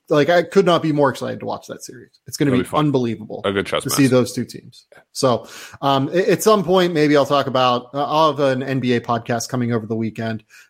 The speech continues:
Speaker 1: and I'll talk about Phoenix, and I'll talk about the Warriors a little bit more in depth from a basketball perspective. But end of the day, like, I, I, I'm, Penny and I wanna talk a little bit more about development. Okay.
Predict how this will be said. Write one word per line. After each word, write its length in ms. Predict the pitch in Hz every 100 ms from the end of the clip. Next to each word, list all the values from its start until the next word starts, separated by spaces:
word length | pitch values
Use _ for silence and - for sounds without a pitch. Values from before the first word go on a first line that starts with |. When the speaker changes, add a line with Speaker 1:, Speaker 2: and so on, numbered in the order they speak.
| _
Speaker 1:
and 240 | 135 131 120
I'll 120 | 117
talk 240 | 127 117
about 400 | 117 117 113 - _
Phoenix, 420 | 180 175 160 156
and 100 | 135
I'll 60 | 117
talk 160 | 131 120
about 140 | 117
the 80 | 120
Warriors 480 | 127 131 127 123 120
a 20 |
little 160 | 117
bit 100 | 120
more 200 | 127 123
in 100 | 120
depth 340 | 113 117 117 -
from 460 | - 123 117 117 123
a 60 | 113
basketball 500 | 117 117 - 131 123
perspective. 680 | 123 - 127 123 139 131 -
But 300 | 131 120 117 - - _ _ _ _ _ _ _
end 160 | 156 156
of 60 |
the 80 | 131
day, 320 | 123 127 120
like, 300 | 117 117 117
I, 160 | 135 127
I, 340 | - 131 127
I'm, 200 | 123 113 - -
Penny 200 | 165 151
and 80 | 123
I 80 | 120
wanna 180 | 117
talk 220 | 110 117 117
a 40 |
little 120 | 113
bit 140 | 110 -
more 120 | 120
about 200 | 113 110
development. 440 | 110 113 117 113 - _ - - - -
Okay. 380 | 208 214 131